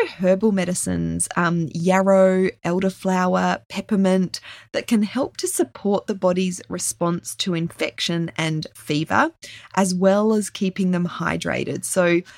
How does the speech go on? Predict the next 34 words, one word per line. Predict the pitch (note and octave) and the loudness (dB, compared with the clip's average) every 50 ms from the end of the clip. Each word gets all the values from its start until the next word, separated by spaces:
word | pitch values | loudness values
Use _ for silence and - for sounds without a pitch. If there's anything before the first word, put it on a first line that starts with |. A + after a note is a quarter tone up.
| - _ - | -18 _ -4
you | A#3 A3+ | -2 -2
know, | G3 F3 - | -2 -2 -4
a | |
peppermint | - - - A3 - - G3 G3 F#3 E3+ - | -6 -6 -6 -6 -2 0 0 2 2 0 -2
tea | - - - A#3 A3+ A3 G#3+ G#3+ G#3+ G#3 G#3 G3 - | -6 -2 0 2 2 2 2 2 0 0 -2 -2 -2
or, | - D#3+ D#3+ D#3 D#3 D#3 D#3 E3 - - - - - - - - | -2 -2 0 2 2 2 2 0 -2 -8 -20 -20 -20 -20 -10 -2
um, | - F3 E3+ D#3+ E3 D#3+ E3 - | 0 0 2 2 0 -4 -4 -4
a | E3+ | -4
yarrow | E3+ F3 F3+ F#3 F#3+ F#3+ F#3+ | -2 0 2 4 4 4 2
tea, | F#3+ F#3+ - G3+ F#3+ F#3 F3 | 2 -2 -2 -2 -2 -2 -2
an | E3 - - | -4 -4 -4
elderflower | - F3 F3+ F#3 F#3+ F#3 - - F#3+ F#3 F3+ F3+ F3+ F#3 F#3 | -4 -2 0 0 -2 -2 -4 -2 -2 -2 0 0 0 -2 -4
tea, | - - G3+ F#3 F3+ F#3 F#3 F3+ F3+ F3+ - - - - _ | -4 -4 -2 0 0 2 2 0 -2 -4 -6 -12 -20 -18 _
you | - - - | -12 -10 -6
can | - G#3 F#3 F3 | -2 -2 -2 0
get | F3 F3+ E3+ - - - - | 0 0 -2 -2 -4 -10 -16
a | |
combination | - - - - F#3+ F#3+ F3+ F#3 F3 E3 F3 F#3 - F3+ F3 | -14 -8 -2 0 0 2 2 2 0 0 0 -2 -2 -4 -4
of | E3 D#3+ - - - | -6 -8 -8 -4 -2
all | E3+ F3+ G#3+ A#3 | 0 2 4 4
of | A3+ G3+ G#3 | 2 2 0
these | G#3+ G#3 G#3+ G#3 G3+ | -2 -2 -2 -2 -2
herbal | - G#3 G#3 G3 G3+ G3+ | -4 -4 -4 -2 -4 -6
teas. | G3 - - G#3+ G3 G3 G3 F#3+ G3 F#3+ - - - - - - - - - - | -6 -4 -2 -2 0 0 0 -2 -4 -6 -6 -12 -14 -18 -18 -20 -20 -16 -8 -2
Um, | - F#3 F3+ E3+ E3+ E3 E3+ E3+ - _ - | 0 0 2 0 0 -2 -6 -8 -12 _ -6
you | - G3+ | -2 -2
know, | F#3+ E3+ D#3+ - | 0 -2 -2 -2
even | - F#3+ F#3 F#3 F#3 | -4 -4 -2 -2 -2
if | F#3 - | -2 -4
it's, | - - - - - | -8 -10 -10 -8 -4
it's | F3 E3 - - - - - - - | -4 -4 -4 -6 -10 -10 -8 -8 -6
served | - - E3+ E3 E3 - - - | -2 0 0 0 -2 -4 -12 -8
cool, | - - - C4+ B3+ B3 A#3+ A#3+ A#3 A#3 A#3+ - - - - - - - - | -6 0 2 2 4 4 4 4 2 2 0 -2 -6 -18 -20 -20 -16 -6 -2
um, | - F#3+ F#3 F3+ F3+ F3+ F3 F3 E3+ | 0 2 2 2 2 0 0 -2 -4